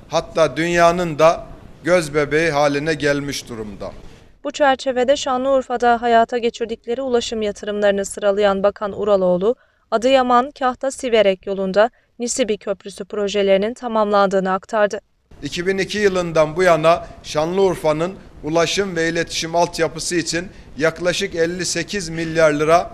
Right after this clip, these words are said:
Speaker 1: yatırım gerçekleştirdik. Bölünmüş yol uzunluğunu yirmi sekiz kilometreden tam altı yüz on dokuz kilometreye çıkardık.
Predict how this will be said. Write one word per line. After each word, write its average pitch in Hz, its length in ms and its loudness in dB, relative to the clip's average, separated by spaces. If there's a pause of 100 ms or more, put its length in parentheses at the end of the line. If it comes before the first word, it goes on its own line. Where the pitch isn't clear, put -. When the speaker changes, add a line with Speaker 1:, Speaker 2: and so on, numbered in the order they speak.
(320)
Speaker 1:
yatırım 170 480 -2
gerçekleştirdik. 110 1000 -8 (640)
Bölünmüş 190 500 0
yol 196 160 2
uzunluğunu 160 760 -2 (280)
yirmi 165 280 -4
sekiz 180 380 -4
kilometreden 160 840 0 (360)
tam 180 260 2
altı 165 320 0
yüz 190 180 -2
on 180 240 -2
dokuz 165 300 -6
kilometreye 151 680 -2
çıkardık. 95 560 -10